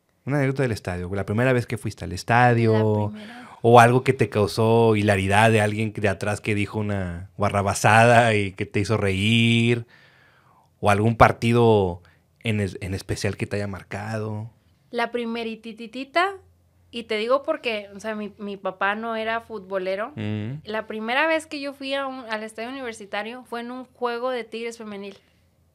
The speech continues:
Speaker 1: Órale, ok.
Speaker 2: Imagínate, o sea, deben, siento que está como muy loca la historia de, de cómo, eh,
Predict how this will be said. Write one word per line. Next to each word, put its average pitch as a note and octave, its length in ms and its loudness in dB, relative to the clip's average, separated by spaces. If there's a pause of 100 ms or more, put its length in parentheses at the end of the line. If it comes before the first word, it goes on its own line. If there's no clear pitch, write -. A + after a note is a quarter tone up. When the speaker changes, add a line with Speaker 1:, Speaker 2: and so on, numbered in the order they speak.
(140)
Speaker 1:
Órale, E3 500 2
ok. A#2+ 200 -4 (440)
Speaker 2:
Imagínate, A3 800 -12
o G#3+ 140 -8
sea, G#3+ 440 -2 (380)
deben, A#3+ 480 -2 (380)
siento A3+ 280 -8
que - 80 -6
está C#4+ 180 -6
como D4+ 180 -2
muy B3+ 180 -4
loca C4+ 320 -4
la D4 100 -2
historia B3 500 -4
de, G#3 340 -4
de G3 220 -10
cómo, A3+ 600 -8 (1200)
eh, G#3+ 380 -14